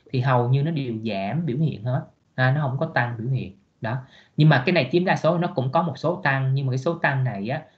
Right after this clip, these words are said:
nó không phải là cái, ờ, insertion, cái insertion là bốn mươi lăm cái, cái gene này, đó vậy đó. Thì mọi người thấy được là cái màu đỏ này nè là cái gene biểu hiện mean, đúng không? Của những cái gene mà affected đó.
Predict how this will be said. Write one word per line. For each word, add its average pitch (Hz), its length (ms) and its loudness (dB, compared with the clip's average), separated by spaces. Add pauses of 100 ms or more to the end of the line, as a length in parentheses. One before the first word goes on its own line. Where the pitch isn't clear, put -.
(140)
nó 170 140 2
không 143 200 -2
phải 131 240 -2
là 135 260 -4
cái, 131 380 -2 (300)
ờ, 123 180 -4
insertion, 110 640 -2
cái 160 120 -2
insertion 117 420 -4
là 104 120 -6 (140)
bốn 131 200 2
mươi 160 100 2
lăm 120 240 -2
cái, 139 200 -2
cái 147 160 -4
gene 120 160 0
này, 101 180 -10 (280)
đó 123 140 -4
vậy 101 100 -2
đó. 104 80 -8 (380)
Thì 131 60 4
mọi 131 160 8
người 127 120 4
thấy 156 180 2
được 151 220 2
là 117 240 -2 (300)
cái 202 100 2
màu 151 160 4
đỏ 120 320 0
này 220 100 0
nè 123 160 -2 (180)
là 123 260 -2
cái 180 160 -4
gene 156 240 0
biểu 131 200 -4
hiện 123 460 -4 (420)
mean, 151 360 6 (420)
đúng 147 100 -2
không? 139 200 2
Của 120 100 -4
những 135 160 -2
cái 165 160 -2
gene 139 160 -2
mà 127 60 -4
affected - 480 -8 (100)
đó. 160 80 -4